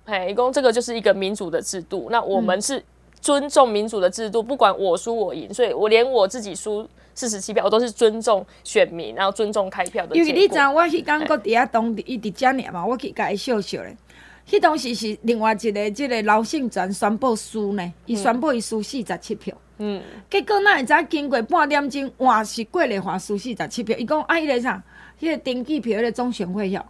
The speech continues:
Speaker 1: 嗯。
Speaker 2: 公所，伊讲误植了，一下毋对。迄若要徛伫国民党的立场，
Speaker 1: 嘿。
Speaker 2: 我去放，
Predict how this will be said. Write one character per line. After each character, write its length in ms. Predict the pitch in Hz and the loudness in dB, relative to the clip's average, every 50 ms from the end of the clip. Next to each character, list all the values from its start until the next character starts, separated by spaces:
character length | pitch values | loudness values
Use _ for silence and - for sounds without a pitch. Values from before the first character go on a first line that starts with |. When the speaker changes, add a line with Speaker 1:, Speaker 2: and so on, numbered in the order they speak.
| _ _ - | _ _ -8
Speaker 1:
嗯。 160 | 208 202 208 196 | -6 -4 -2 -2
Speaker 2:
公 160 | 220 233 240 | -2 -2 -2
所， 280 | - - 262 226 185 - _ - - - - - - | -2 0 0 0 0 -4 _ -20 -20 -20 -20 -16 -8
伊 80 | - 240 | -4 -4
讲 100 | 302 320 320 | -2 -2 2
误 160 | - 381 311 | 4 4 4
植 300 | 220 - - - 156 147 | 4 2 -4 -8 -8 -8
了， 180 | 160 156 165 151 - _ _ - | -6 -6 -6 -8 -8 _ _ -6
一 60 | - 208 | -6 -4
下 280 | - - - 269 233 | -4 -4 -4 -2 -2
毋 80 | 214 190 | -2 -2
对。 160 | - 196 185 | -2 -2 -4
迄 460 | 175 - - - - - - - 440 415 | -6 -6 -14 -20 -20 -10 -2 0 2 4
若 80 | 381 | 4
要 60 | 262 | 4
徛 340 | 262 359 - - - 285 220 | 4 2 0 2 2 0 2
伫 120 | 208 233 214 | 2 0 4
国 140 | - 339 330 | 6 6 6
民 120 | 269 220 | 6 2
党 160 | 220 294 285 240 | 0 0 0 0
的 60 | 220 | 0
立 120 | 202 185 - - | -2 -2 -4 -6
场， 220 | - 139 120 156 185 _ _ _ - 208 202 - - | -18 -16 -16 -16 -18 _ _ _ -20 -20 -20 -16 -14
Speaker 1:
嘿。 160 | 196 175 - | -14 -10 -4
Speaker 2:
我 100 | - 403 | 0 0
去 160 | 440 - 440 480 - | 2 2 2 2 4
放， 180 | - 453 403 | 2 2 2